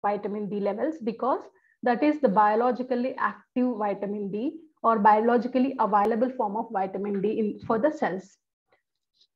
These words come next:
But there are some complications because earlier it was measured indirectly by using, um, coefficient methods. Now,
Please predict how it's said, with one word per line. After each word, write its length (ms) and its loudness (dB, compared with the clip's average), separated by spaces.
But 340 4
there 220 8
are 160 6
some 220 6
complications 760 -2
because 440 -2
earlier 360 2
it 120 -4
was 220 -4
measured 360 -2
indirectly 920 0
by 280 -2
using, 680 0
um, 480 -4
coefficient 680 0
methods. 440 -8
Now, 220 8